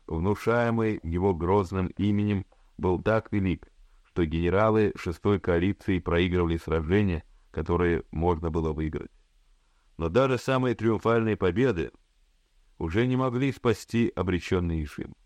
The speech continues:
Наступил час возмездия. Его противники, самодержавные главы европейских монархий,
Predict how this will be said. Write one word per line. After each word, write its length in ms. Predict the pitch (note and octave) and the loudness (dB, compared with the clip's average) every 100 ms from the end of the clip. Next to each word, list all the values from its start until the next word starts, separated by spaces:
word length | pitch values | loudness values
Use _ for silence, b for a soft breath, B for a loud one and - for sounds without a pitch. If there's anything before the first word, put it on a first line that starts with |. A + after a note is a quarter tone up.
| _ _ _ - _ _ _ | _ _ _ -20 _ _ _
Наступил 600 | F#2 G#2+ - G2+ B2+ C3 | 0 0 0 2 2 0
час 420 | - A#2 A#2+ - | 0 0 0 0
возмездия. 760 | F#2+ G#2 F2 F#2 D#2 - - - _ _ _ _ _ _ | 0 0 0 0 0 -4 -14 -14 _ _ _ _ _ _
Его 280 | D#2 E2 A#2 | -6 0 2
противники, 720 | B2+ A2+ - C3+ A#2+ G#2 F2+ D#2+ | 2 0 2 0 0 -2 -4 -2
самодержавные 720 | F2+ F2+ F2+ F2+ A2+ A2 G#2 | -2 0 0 2 0 0 -2
главы 340 | F2+ A2 G#2 | 0 2 2
европейских 680 | F2+ F#2 F#2 G#2+ G#2 - E2+ | 0 0 0 0 -2 -4 -4
монархий, 560 | E2 F#2 A2+ - - | 0 2 0 -2 -14